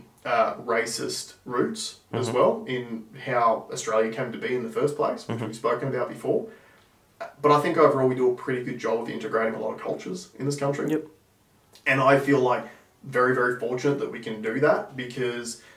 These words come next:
Speaker 1: I mean, I'm a big foodie. I love the fact that you can walk, you can go into a, a, a,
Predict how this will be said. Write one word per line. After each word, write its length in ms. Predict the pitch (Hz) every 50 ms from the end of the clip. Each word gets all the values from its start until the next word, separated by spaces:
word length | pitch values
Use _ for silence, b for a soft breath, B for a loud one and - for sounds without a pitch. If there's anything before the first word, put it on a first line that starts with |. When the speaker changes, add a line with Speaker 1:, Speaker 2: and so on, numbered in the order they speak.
| b b b b -
Speaker 1:
I 60 | -
mean, 100 | 143 131
I'm 100 | 123 131
a 20 | 127
big 160 | 131 123 127
foodie. 380 | - 135 147 156 160 - - - - _ _ _ _ -
I 60 | - 185
love 280 | 180 - - 190 185
the 80 | 165 127
fact 340 | 110 - 123 110 - - -
that 120 | 107 117
you 180 | 123 123 127 123
can 300 | 135 123 120 113 113 113
walk, 320 | 123 127 - - - - - - _ -
you 180 | 143 131 127
can 100 | 127 127
go 200 | - 123 123 131
into 260 | 139 135 127 127 123
a, 100 | 120 117
a, 540 | 113 113 110 120 120 113 110 110 - 120 123
a, 360 | 120 113 107 107 107 110 110